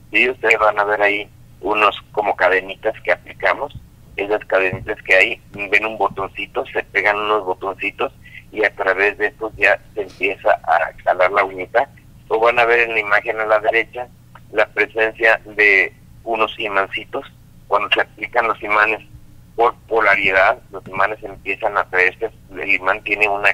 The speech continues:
capacidad de fuerza fabulosa y comienza a enderezar la uña. O van a ver una imagen inferior a la derecha en el cual se aplica, eh, una banda. Esas,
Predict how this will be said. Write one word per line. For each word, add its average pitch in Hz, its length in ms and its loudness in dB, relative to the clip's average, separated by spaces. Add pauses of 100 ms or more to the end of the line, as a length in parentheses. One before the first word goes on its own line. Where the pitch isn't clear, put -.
capacidad 90 680 0 (400)
de 90 120 -4
fuerza - 440 2
fabulosa 92 640 -2 (320)
y - 100 -14
comienza 101 520 -2
a 104 80 4
enderezar 92 500 -2
la 95 160 2
uña. 104 300 -4 (500)
O 156 320 4
van 127 160 0
a 120 60 4
ver 123 160 0
una 127 160 -6
imagen 117 420 -4
inferior 107 460 -2
a 104 60 0
la 107 140 2
derecha 127 460 -6 (320)
en 104 100 -6
el 98 180 -4
cual 113 360 0 (140)
se 104 160 2
aplica, 98 640 0 (300)
eh, 104 200 4
una 104 220 2
banda. 104 420 2 (420)
Esas, 95 340 -2